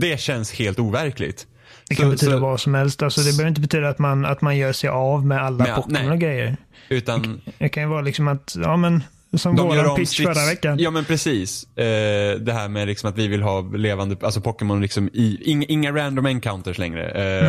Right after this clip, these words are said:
Speaker 2: Nej.
Speaker 1: det kan göra också att de gör om hela stridssystemet. De kanske gör så
Speaker 2: Ja.
Speaker 1: att det är live action istället för, eh, omgångsbaserat.
Speaker 2: Och sen kanske det
Speaker 1: Eh.
Speaker 2: bara är ett rykte också, man vet aldrig.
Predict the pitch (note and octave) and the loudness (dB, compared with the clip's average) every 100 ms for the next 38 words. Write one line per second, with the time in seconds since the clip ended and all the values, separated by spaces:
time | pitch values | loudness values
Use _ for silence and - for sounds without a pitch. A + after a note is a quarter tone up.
0 | C#3 C3 - - B2+ A#2+ B2 B2 A#2 A2+ | 2 -2 -6 -6 -6 -4 -4 -2 -2 -2
1 | A#2+ A#2 A#2 A2 A#2 G#2 - B2 A#2+ - | -2 0 2 0 0 -2 -2 -2 -2 0
2 | C3 F#2+ F2+ A2 G2 G2 - G2 F#2 D3+ | 0 -2 -4 -4 -2 -4 0 0 2 0
3 | A2 G2 F#2+ F#2+ F#2+ G2+ G2+ A#2+ - - | 0 0 0 0 0 0 -2 -4 -4 -4
4 | F#2+ F2+ F#2 - G2+ - G#2 F#2 F#2 F#2+ | -2 -2 -6 -4 -4 -2 -2 -2 -4 -2
5 | F2+ F2 F2+ F2+ F2+ G2 F#2+ F2+ F2+ F#2 | -2 0 0 0 -2 -2 -2 -2 -4 -2
6 | F#2 E2+ - - - - E3+ G#3+ F3+ G3 | -2 -2 -6 -18 -18 -4 -2 0 -2 -2
7 | F#3+ F#3 F3+ E3+ D#3+ D3+ D#3 D3 - C3+ | 0 2 2 2 0 0 -2 -2 -2 -4
8 | - C3 C#3 C3+ - B2+ | -2 0 0 0 -2 -2